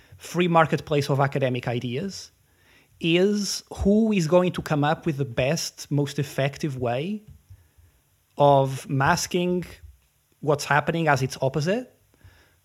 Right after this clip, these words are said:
uh, and that, that is going to eventually be universalized as the,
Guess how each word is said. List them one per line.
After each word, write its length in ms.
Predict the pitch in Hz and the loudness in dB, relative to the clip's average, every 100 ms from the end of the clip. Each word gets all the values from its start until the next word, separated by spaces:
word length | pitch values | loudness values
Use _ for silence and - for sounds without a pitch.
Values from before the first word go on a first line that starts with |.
| - | 0
uh, 220 | 156 156 | 4 6
and 180 | 156 156 - _ 170 | 4 2 -2 _ 0
that, 340 | 170 - - _ _ _ _ _ _ _ _ _ _ _ _ _ _ _ _ _ _ _ _ _ | 2 0 -8 _ _ _ _ _ _ _ _ _ _ _ _ _ _ _ _ _ _ _ _ _
that 220 | 151 160 165 | 0 2 2
is 80 | 147 | 2
going 180 | 185 175 | 2 2
to 160 | 175 | -2
eventually 520 | 151 135 190 - 185 | 0 2 2 0 -2
be 140 | 175 165 | 0 0
universalized 800 | 160 147 160 170 143 143 135 127 | 0 2 2 2 2 2 2 0
as 220 | 131 127 | 0 -2
the, 640 | 127 117 110 107 110 110 | -2 -2 -4 -6 -8 -12